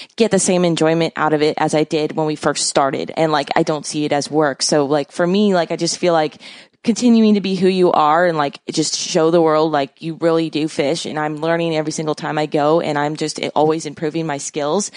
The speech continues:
That, that's always gonna outshine those people who are damaging our industry, um, with their bikinis. And they can continue to do that, but I just feel like it may,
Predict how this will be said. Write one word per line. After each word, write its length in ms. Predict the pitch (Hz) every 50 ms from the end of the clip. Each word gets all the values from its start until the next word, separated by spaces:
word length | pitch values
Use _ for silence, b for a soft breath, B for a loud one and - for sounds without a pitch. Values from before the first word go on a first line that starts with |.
| B B B B B
That, 100 | 170 -
that's 340 | - 160 160 - - - -
always 300 | - 165 160 165 165 -
gonna 220 | - 151 151 - -
outshine 720 | 151 160 151 - - - - 160 151 147 147 147 143 139 B B B B B B
those 160 | 160 165 -
people 320 | - - 156 - 151 156
who 80 | 151 143
are 100 | 151 151
damaging 720 | - _ - 160 143 143 147 143 - - 147 143 143 127
our 320 | - - 143 135 127 - - -
industry, 640 | - 147 139 135 135 - - 139 143 139 135 139 -
um, 220 | - 135 135 127
with 160 | 135 151 - -
their 140 | 135 135
bikinis. 520 | - 135 - - 143 135 135 135 135 135 160
And 100 | 160 175
they 80 | 196
can 200 | 202 214 190 185
continue 340 | - 185 - - 180 185 180
to 100 | 170 165
do 200 | - 175 190 202
that, 260 | 180 165 151 147 -
but 80 | - 147
I 100 | 147 147
just 280 | 143 156 156 - - -
feel 160 | 147 151 151
like 300 | 147 143 139 135 - - B B B B B B B B B B B _ _ -
it 240 | - 73 67 - 170
may, 300 | 214 196 185 180 185